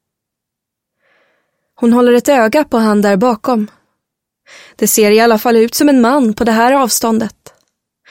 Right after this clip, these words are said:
Och det ser ut som om han är ute i samma ärende som hon. Han kör på måfå och låter hojen tända kroppen. Kanske har han haft sex på den.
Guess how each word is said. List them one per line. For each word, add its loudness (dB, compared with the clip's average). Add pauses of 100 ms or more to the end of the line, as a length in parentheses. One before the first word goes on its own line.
(160)
Och -4
det 2
ser 0
ut 0
som 0
om 2
han 2
är 2
ute -2
i 0
samma 0
ärende 0
som -4
hon. -2 (1700)
Han -2
kör 2
på -2
måfå 0 (460)
och 0
låter 0
hojen 0
tända -2
kroppen. -10 (1700)
Kanske -2
har 0
han 0
haft -6
sex -6
på -2
den. -4